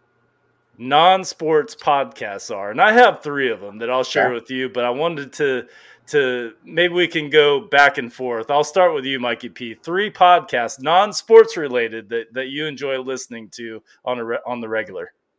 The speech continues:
Speaker 2: I don't ha-, I have two podcasts, and one's more of a radio show for me. Um, I enjoy listening to Dave Ramsey because, uh, I like to
Speaker 1: That's
Speaker 2: learn how
Speaker 1: good.
Speaker 2: to save money.
Speaker 1: Mm-hmm.
Speaker 2: And, uh, he's very good at that. I enjoy,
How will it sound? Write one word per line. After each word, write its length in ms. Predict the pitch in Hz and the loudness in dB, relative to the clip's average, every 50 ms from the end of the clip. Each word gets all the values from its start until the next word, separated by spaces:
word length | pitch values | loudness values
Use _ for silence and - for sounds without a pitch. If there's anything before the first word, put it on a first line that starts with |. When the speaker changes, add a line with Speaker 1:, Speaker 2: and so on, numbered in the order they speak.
| _ _ _ _ _ _ _ _ _ _ _ - | _ _ _ _ _ _ _ _ _ _ _ 4
Speaker 2:
I 80 | - 151 | 6 8
don't 100 | 190 190 | 8 8
ha-, 160 | 202 - - - | 8 6 4 6
I 100 | - 151 | 8 8
have 180 | 170 151 - | 8 8 6
two 220 | - - - 202 208 | 0 0 2 2 2
podcasts, 640 | 208 - 180 170 170 170 165 - 156 147 135 131 123 | 6 8 8 10 8 8 6 4 4 4 4 2 0
and 220 | 107 101 104 120 | -4 -4 -4 -4
one's 260 | 131 135 123 107 92 98 | -4 -4 -6 -8 -10 -10
more 200 | 107 104 104 101 | -6 -2 -2 -2
of 100 | 87 80 | -4 -6
a 40 | |
radio 480 | 78 69 71 82 101 123 131 135 131 131 | -12 -16 -16 -16 -14 -10 -6 -6 -4 -4
show 460 | 127 131 - 135 127 123 123 123 120 | -6 -8 -8 -6 -6 -6 -6 -8 -10
for 160 | 110 - 101 | -12 -12 -12
me. 320 | 98 101 110 120 123 120 110 | -12 -10 -8 -8 -8 -8 -8
Um, 460 | - 87 87 85 82 82 80 78 - _ _ _ _ _ _ - | -6 -6 -4 -4 -6 -8 -10 -14 -18 _ _ _ _ _ _ 0
I 160 | - 107 143 | 4 4 6
enjoy 280 | 156 160 131 139 135 127 | 6 4 4 4 4 4
listening 400 | 123 127 123 - 120 107 98 90 | 4 2 -2 -4 -6 -6 -6 -4
to 40 | 82 | -2
Dave 300 | 82 104 104 101 95 - | 0 2 2 2 0 -2
Ramsey 380 | 87 92 101 107 107 113 120 | -6 -6 -6 -8 -8 -6 -8
because, 500 | 113 104 98 - 95 87 80 78 76 - | -8 -8 -8 -6 -4 -4 -4 -6 -10 -8
uh, 320 | 85 80 80 76 73 73 78 _ - | -6 -6 -6 -4 -6 -8 -10 _ -10
I 60 | 90 | -6
like 180 | 90 95 92 - | -6 -6 -6 -8
to 60 | - | -14
Speaker 1:
That's 80 | 80 80 | -10 -6
Speaker 2:
learn 120 | 87 90 92 87 | -6 -6 -4 -4
how 60 | 110 | -4
Speaker 1:
good. 60 | 135 151 | -4 -4
Speaker 2:
to 60 | 156 | -4
save 320 | - - 98 90 85 76 | -6 -8 -8 -8 -8 -8
money. 340 | 85 95 95 104 131 147 147 _ _ _ _ _ _ _ _ _ _ _ | -8 -8 -6 -6 -6 -8 -10 _ _ _ _ _ _ _ _ _ _ _
Speaker 1:
Mm-hmm. 240 | 92 98 95 101 90 | -16 -16 -14 -10 -8
Speaker 2:
And, 440 | 85 82 78 78 78 78 78 78 80 | -8 -6 -6 -6 -8 -8 -10 -8 -6
uh, 240 | 80 78 78 76 73 | -4 -4 -4 -6 -6
he's 260 | 76 82 95 98 85 | -8 -10 -12 -8 -2
very 220 | 87 101 98 92 | 0 0 0 0
good 200 | 85 82 104 101 | 0 0 0 0
at 120 | 95 92 - | 0 0 2
that. 240 | 107 107 117 123 | 4 6 6 4
I 160 | 104 95 90 90 | 4 0 -2 -4
enjoy, 220 | 90 87 87 104 | -6 -8 -10 -12